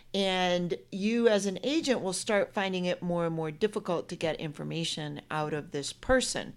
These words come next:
So, uh, uh, what happened to me was I got a lead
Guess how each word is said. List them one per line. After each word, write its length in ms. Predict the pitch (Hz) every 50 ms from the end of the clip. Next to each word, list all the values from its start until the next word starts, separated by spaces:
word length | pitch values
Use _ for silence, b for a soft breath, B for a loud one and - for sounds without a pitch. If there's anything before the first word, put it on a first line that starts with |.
| B B B B B B B B B B B B B B B
So, 800 | - - - 262 240 226 226 220 214 214 214 214 214 214 - - -
uh, 280 | 208 202 196 185 175 -
uh, 160 | - 196 190 185 -
what 360 | - 180 190 185 214 190 - -
happened 380 | 220 247 233 240 226 196 202 -
to 120 | - 185
me 460 | 202 226 254 277 262 226 202 196 196
was 280 | 190 175 180 180 170 -
I 240 | - - 180 185 190
got 200 | 196 196 190 185
a 60 | 180
lead 520 | 175 175 180 185 180 180 185 185 165 -